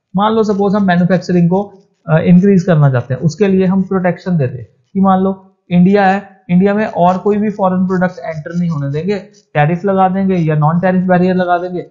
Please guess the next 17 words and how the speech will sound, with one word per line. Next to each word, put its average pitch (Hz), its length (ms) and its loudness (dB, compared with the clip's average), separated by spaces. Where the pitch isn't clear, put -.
जिससे 170 280 0
क्या 196 140 0
होगा, 165 600 -2
Indian 190 320 2
जो 214 80 0
manufacturing 175 640 0
units 156 300 0
है 196 60 -4
वो 196 120 -2
protect 185 520 -4
रहेंगी। 120 400 -4
अब 190 260 -2
ऐसी 170 260 0
सारी 214 300 -2
जो 220 100 -2
policies 165 520 0
है - 420 -4